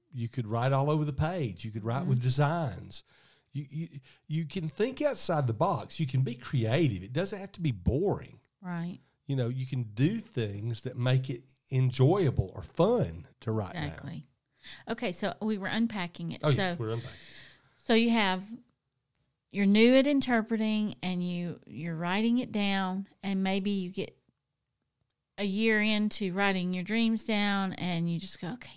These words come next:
Speaker 2: you know, I think I got the swing of it, so I'm not gonna write it down every time." But you need to pay attention to a couple of things. One is write it down if it's got a lot of content and you're remembering everything. I think that's a good way of, you know, it, it may not be like,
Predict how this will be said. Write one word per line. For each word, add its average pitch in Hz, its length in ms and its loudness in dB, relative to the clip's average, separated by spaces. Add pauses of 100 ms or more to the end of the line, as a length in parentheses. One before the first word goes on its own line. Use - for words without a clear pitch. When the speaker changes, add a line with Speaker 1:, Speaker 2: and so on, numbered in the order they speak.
Speaker 2:
you 381 80 -10
know, 359 120 -4
I 302 40 -4
think 220 180 -4
I 170 80 -2
got 151 140 -6
the - 60 -6
swing 254 240 0
of 240 100 2
it, 123 60 -4
so - 200 -4
I'm 285 200 0
not 214 180 0
gonna 190 160 -2
write 180 180 -2
it 165 60 -8
down 185 240 -2
every 170 180 -4
time." 170 300 -6
But 185 200 -6
you 240 60 2
need 269 160 0
to - 60 -6
pay 302 220 0
attention 247 440 -2
to 202 100 -6
a 180 60 -2
couple 185 280 -6
of 180 80 -8
things. 170 300 -6
One 262 280 0
is 185 380 0 (720)
write 311 280 0
it 330 140 -2
down 214 580 4
if 214 220 -2
it's - 480 -2 (320)
got 254 180 2
a 233 60 0
lot 202 200 4
of 202 60 -4
content 202 500 0
and 180 120 2
you're 190 100 2
remembering 170 580 4
everything. 165 520 0
I 202 140 6
think 254 300 0
that's - 260 0
a 208 80 2
good 185 260 0
way 175 420 0
of, 170 320 -6 (400)
you 247 100 4
know, 208 220 4 (380)
it, - 220 -4
it - 80 -2
may 294 200 0
not 285 300 -2
be 220 100 4
like, 190 220 -2